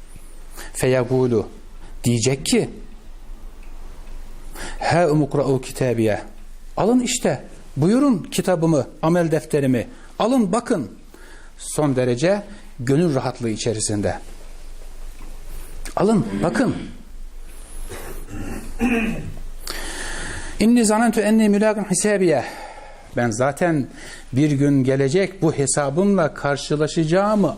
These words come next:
anlamıştım zaten. Dünya hayatında yaşarken ben zaten bu gerçeği anlamıştım.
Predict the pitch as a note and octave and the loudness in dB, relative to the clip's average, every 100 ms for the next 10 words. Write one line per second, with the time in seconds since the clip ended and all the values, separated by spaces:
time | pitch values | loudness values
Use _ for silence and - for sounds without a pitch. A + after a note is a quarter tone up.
0 | - C#3 C3 C3 C#3 F3 - D3+ B2 A#2 | 0 2 4 4 4 2 2 2 2 0
1 | G#2+ - F#2 E2 - - - - - - | 0 -4 -6 -6 -14 -16 -16 -14 -14 -14
2 | - - - - - - - - - - | -14 -14 -14 -14 -12 -12 -12 -12 -10 -10
3 | - - A#2 C3 C#3 C3+ C#3 C#3 B2+ - | -10 -2 2 4 4 2 2 2 2 2
4 | G#3 B3+ A3+ A#2+ - - - A#2+ A#2+ G#2+ | 0 2 0 0 -6 -14 -6 -2 0 0
5 | C#3+ - D3 A2+ D3 C3 - - B2+ A2+ | -2 0 0 2 2 2 2 0 0 2
6 | A2 C3+ D3 - C3 F2+ | 4 2 2 0 -2 -2